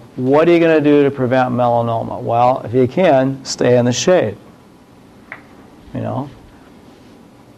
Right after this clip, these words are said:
But you have to be careful. Let's say if you're in a shady area next to a lake or concrete or water or snow, there is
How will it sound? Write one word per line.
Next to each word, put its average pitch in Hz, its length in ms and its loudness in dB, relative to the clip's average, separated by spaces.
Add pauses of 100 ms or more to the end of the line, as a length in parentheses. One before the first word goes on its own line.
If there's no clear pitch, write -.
(640)
But 117 100 -12
you 127 100 0
have 139 140 2
to 131 60 -8
be 127 140 2
careful. 135 640 0 (380)
Let's 139 180 -4
say 156 200 2
if 139 160 -2
you're 151 160 4
in 135 60 2
a 123 40 2
shady 147 400 2
area 143 240 2
next 143 340 0
to 139 160 4
a 123 60 2
lake 143 500 2 (360)
or 117 100 -2
concrete 147 880 0 (460)
or 127 160 2
water 131 640 2
or 120 60 0
snow, 135 560 2
there 135 180 4
is 175 260 0